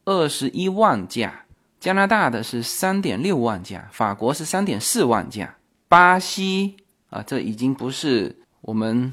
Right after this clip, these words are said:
说到的这个老牌发达国家了哈，巴西是二点三，几乎是二点四万架，澳大利亚是一万五，南非是一万二，新西兰， <laughs> 像这种，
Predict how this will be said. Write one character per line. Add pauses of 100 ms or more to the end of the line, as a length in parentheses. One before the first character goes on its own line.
(140)
说
到
的 (360)
这
个
老
牌
发
达
国
家
了
哈，
巴
西
是 (480)
二
点
三， (280)
几
乎
是
二
点
四
万
架， (420)
澳
大
利
亚 (180)
是 (200)
一
万
五， (220)
南
非
是
一
万
二， (260)
新
西
兰， (140)
<laughs>
像
这
种，